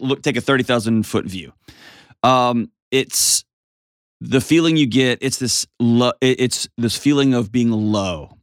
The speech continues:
of being depressed, of being underwater, if you will, in the fall and into the winter, and, um, uh, usually through the winter, um, sometimes into the spring. Um, this is,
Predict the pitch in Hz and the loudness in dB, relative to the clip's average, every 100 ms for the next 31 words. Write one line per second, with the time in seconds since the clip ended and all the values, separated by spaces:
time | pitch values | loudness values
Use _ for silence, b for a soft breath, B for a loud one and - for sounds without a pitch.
0 | _ 107 98 117 120 120 117 117 117 110 | _ -2 2 2 4 4 2 2 2 0
1 | 104 107 - 120 113 107 - - - 104 | -6 -8 -4 0 0 0 -2 -6 -4 -4
2 | 95 120 117 117 117 127 117 104 104 104 | 2 2 4 2 2 0 0 -2 -4 -4
3 | 98 104 98 101 104 92 87 b b b | -2 -4 -4 -2 -2 -2 -6 b b b
4 | - 123 120 - 113 113 113 110 107 107 | 0 2 2 0 0 0 0 0 -2 -4
5 | 110 92 92 95 90 78 85 80 - b | -4 -6 -6 -8 -10 -10 -10 -12 -16 b
6 | b - 107 104 - 110 123 - - 120 | b -2 0 0 0 0 0 -2 -4 -2
7 | - 92 117 135 117 107 - 131 127 107 | -2 -6 0 2 0 -4 0 2 4 2
8 | 113 107 107 101 92 - 110 101 98 107 | 2 2 0 -2 -4 -4 -2 0 -2 -4
9 | 104 98 85 104 - 101 - - 87 85 | -4 -4 -2 -4 -6 -8 -8 -10 -12 -12
10 | 78 - _ B B B B - 123 120 | -16 -20 _ B B B B -4 0 0
11 | 113 110 - _ _ - 107 147 - - | 0 -2 -4 _ _ -6 -2 0 0 -2
12 | 165 165 180 190 196 160 - - | 0 2 2 0 0 -2 -2 -4